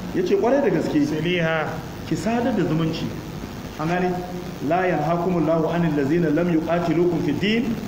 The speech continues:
Speaker 1: ولم يخرجوكم من دياركم أن تبروهم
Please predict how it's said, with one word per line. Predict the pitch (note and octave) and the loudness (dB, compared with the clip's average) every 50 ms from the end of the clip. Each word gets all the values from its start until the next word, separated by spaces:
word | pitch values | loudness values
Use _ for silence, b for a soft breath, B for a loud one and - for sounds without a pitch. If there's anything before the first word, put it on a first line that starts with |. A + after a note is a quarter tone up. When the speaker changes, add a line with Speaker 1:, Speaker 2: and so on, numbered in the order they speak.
| - - - - - - - - - - - - C3 | -10 -10 -10 -10 -10 -10 -10 -8 -8 -8 -8 -4 -2
Speaker 1:
ولم | C#3 C#3+ D3+ F3 F3+ F#3 | 0 2 2 2 2 2
يخرجوكم | F#3 G3 G3+ G3+ G#3 F#3 E3 - F3 F#3 F3+ - D#3+ D#3+ | 2 2 2 2 2 2 4 4 4 4 4 2 2 2
من | F3 F#3 E3 | 2 2 2
دياركم | D#3 D#3 D3+ C#3+ E3 F#3 - - G#3 G3+ G3+ - - | 2 4 4 4 4 2 2 2 2 0 0 -2 -2
أن | F3+ G3 G3+ F3 | -2 -2 -2 0
تبروهم | - F3 D3+ D3+ D3 C#3+ C#3+ F3+ G#3+ A3+ G#3 A3+ A3+ A#3 A3+ A3+ A3+ | 0 0 0 2 0 2 2 2 4 4 4 4 4 2 2 -2 -2